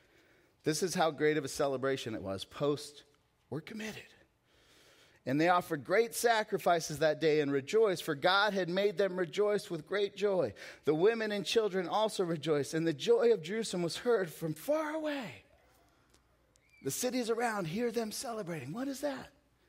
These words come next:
It's the people of God getting back to the work that the people of God should be about, being a light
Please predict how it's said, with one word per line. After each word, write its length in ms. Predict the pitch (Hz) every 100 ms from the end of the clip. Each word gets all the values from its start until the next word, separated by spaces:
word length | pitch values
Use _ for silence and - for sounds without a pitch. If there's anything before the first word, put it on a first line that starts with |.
| - _ _ _
It's 140 | -
the 80 | 160
people 260 | - 240 233
of 100 | 180
God 300 | 220 202 160
getting 240 | 220 220
back 280 | 202 202 196
to 100 | 190
the 80 | 196
work 300 | 220 214 -
that 120 | 170
the 60 | 156
people 260 | 196 190
of 80 | 165
God 220 | 185 180
should 120 | -
be 60 | 160
about, 380 | 160 175 113 - _ - _
being 180 | 160 170
a 140 | 151
light 360 | 143 190 175